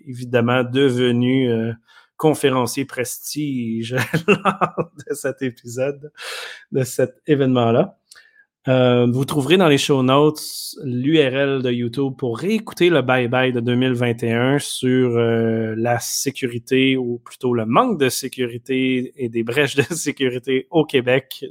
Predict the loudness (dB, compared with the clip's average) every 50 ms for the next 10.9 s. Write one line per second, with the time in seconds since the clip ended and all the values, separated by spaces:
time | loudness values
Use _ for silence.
0 | -8 -2 0 2 2 2 0 -2 -4 -2 -2 -2 -2 -4 -6 -8 -10 -6 -2 0
1 | 2 2 2 0 _ _ _ _ -20 -20 _ _ _ _ _ _ _ _ _ _
2 | _ _ _ _ _ 0 2 2 4 4 6 6 6 4 2 0 -2 -2 0 0
3 | 2 2 2 2 2 2 0 0 0 0 -2 -2 -2 -2 0 0 0 0 -2 -4
4 | -4 -4 0 0 2 2 0 0 -2 0 0 0 0 0 -4 -14 -16 -12 -6 -2
5 | 0 0 0 0 0 0 -2 -2 0 2 2 4 4 4 4 4 4 2 2 2
6 | 0 0 0 -2 -2 -4 -4 -4 -4 -4 -2 0 0 0 0 0 0 0 0 0
7 | 0 0 -2 -2 0 0 0 2 0 0 -2 -2 -4 -6 -10 -8 -6 -4 -4 -4
8 | -4 -4 -6 -8 -6 -2 -2 -2 -2 -2 -6 -10 -6 -4 -2 -2 0 -2 -2 0
9 | 0 0 2 0 0 -2 -2 -4 -4 -4 -8 -6 -4 -2 -2 -2 -4 -6 -8 -10
10 | -10 -10 -10 -10 -10 -8 -10 -8 -8 -8 -2 2 4 6 6 6 4